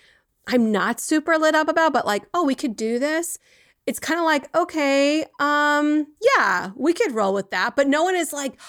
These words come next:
"Oh my gosh, this is so good. I love it." And they're echoing my energy back. Because frankly, if, if it's kinda out of alignment, they also mirroring your energy, which is like, "Meh," right? Like, "We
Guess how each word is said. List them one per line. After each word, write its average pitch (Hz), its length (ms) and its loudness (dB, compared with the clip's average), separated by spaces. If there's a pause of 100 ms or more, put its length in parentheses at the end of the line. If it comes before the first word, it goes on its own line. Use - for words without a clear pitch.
(300)
"Oh 294 140 4
my 311 200 2
gosh, 220 500 0
this 277 320 -2
is 320 160 -4
so 269 640 2 (120)
good. 240 320 2 (100)
I 262 340 2
love 240 280 0
it." 202 140 0
And 233 120 -4
they're 220 180 0 (100)
echoing 233 500 0
my 202 220 0
energy 214 420 -2
back. 196 540 -4 (220)
Because 294 400 0 (440)
frankly, 359 480 2
if, 254 280 0 (100)
if 247 160 0
it's 226 180 -2
kinda 262 260 -2
out 233 160 0
of 220 80 0
alignment, 214 420 0
they 247 380 0
also 262 500 2 (140)
mirroring 247 460 2
your 202 100 2
energy, 233 440 2
which 202 180 0
is 220 160 0
like, 220 400 0
"Meh," 269 480 2 (220)
right? 240 240 2
Like, 285 180 -2
"We 523 80 2